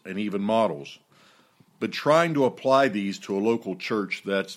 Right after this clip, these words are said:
let's say, less than two thousand members often illuminates that these principles are only for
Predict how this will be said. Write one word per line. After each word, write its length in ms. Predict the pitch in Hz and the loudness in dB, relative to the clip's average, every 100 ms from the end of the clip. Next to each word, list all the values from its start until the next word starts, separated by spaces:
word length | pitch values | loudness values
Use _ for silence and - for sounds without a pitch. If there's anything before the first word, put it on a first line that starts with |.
| - | -4
let's 240 | 120 120 | -2 -2
say, 220 | - 117 | 0 0
less 340 | 101 113 120 - | 2 2 2 0
than 220 | 104 90 | -8 -8
two 220 | - 120 | -8 -10
thousand 460 | - 110 107 90 92 | 0 2 2 0 -2
members 560 | 110 117 90 85 - - _ _ _ _ _ _ | 0 0 -4 -8 -10 -18 _ _ _ _ _ _
often 420 | 127 143 143 131 | 4 4 2 0
illuminates 680 | 113 123 147 127 98 95 - | 0 0 0 0 0 -2 -6
that 100 | 92 | -10
these 180 | 107 95 | -8 -8
principles 680 | - 139 143 110 95 98 87 | -6 -6 -4 -4 -2 -4 -4
are 180 | 95 113 | -2 -2
only 300 | 120 117 110 | 0 0 -2
for 460 | - 101 98 101 | -4 -2 0 -2